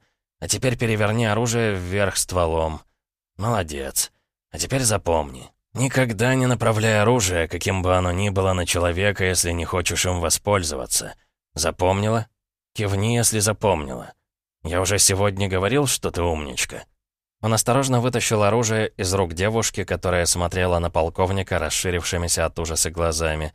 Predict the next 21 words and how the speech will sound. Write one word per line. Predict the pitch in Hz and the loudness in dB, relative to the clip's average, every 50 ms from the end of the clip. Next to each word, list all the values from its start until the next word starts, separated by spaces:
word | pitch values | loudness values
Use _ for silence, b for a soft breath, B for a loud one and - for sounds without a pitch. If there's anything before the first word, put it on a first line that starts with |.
| _ _ _ _ _ _ _ _ _ _ _ _ | _ _ _ _ _ _ _ _ _ _ _ _
"Простите, | - - 107 107 - - - 117 110 101 - 101 b b b b _ _ _ _ | -10 -6 -2 0 0 0 0 -2 -4 -4 -6 -8 b b b b _ _ _ _
я | 107 110 113 113 | -6 -4 -2 -2
не | 110 113 113 | 0 0 0
специально", — | - - - 117 - - 110 107 107 104 104 104 101 - - _ _ _ _ _ | 0 -2 -2 -2 0 0 2 2 2 2 0 -2 -4 -6 -10 _ _ _ _ _
тихо | - - 85 - 90 - | -6 -4 -2 -2 -2 -2
пролепетала | 90 82 82 82 80 - 80 - 85 85 80 82 82 80 | 0 0 0 0 -2 -4 -4 -2 0 0 2 2 2 0
она. | 80 80 78 78 78 - - _ _ _ _ _ _ _ _ _ _ _ _ _ _ _ | 0 0 -2 -2 -4 -6 -8 _ _ _ _ _ _ _ _ _ _ _ _ _ _ _
"Конечно, | - 113 123 143 147 123 - 127 | -4 -2 0 2 2 2 2 2
не | 127 123 113 | 2 2 2
специально". | - - 110 101 - - 104 101 92 82 76 69 64 - - _ _ _ _ _ _ _ | 2 0 0 0 2 4 4 4 4 4 2 -2 -8 -12 -14 _ _ _ _ _ _ _
Положив | 85 87 87 87 92 90 82 - | 0 0 2 2 0 -2 -2 -2
пистолет | - 87 - - 92 87 90 87 - - 87 | -2 -2 0 0 0 0 0 0 -2 -4 -6
на | 80 76 | -4 -4
стол, | - - 107 98 98 - - | -2 0 2 0 0 0 -2
он | - 95 87 90 | -2 -2 0 2
обнял | 90 87 90 87 87 85 82 80 | 0 0 0 0 -2 -2 -2 -2
девушку | 78 82 90 92 92 90 - - 92 | -2 -2 -2 0 0 -2 -2 -4 -6
и | 82 | -4
погладил | - - 78 78 82 82 80 82 82 78 78 | -2 -4 -4 -2 -2 -2 0 0 -2 -4 -4
по | - 82 | -6 -6
голове. | 78 82 80 80 80 80 78 78 78 78 | -4 -2 -2 0 -2 -2 -2 -2 -4 -4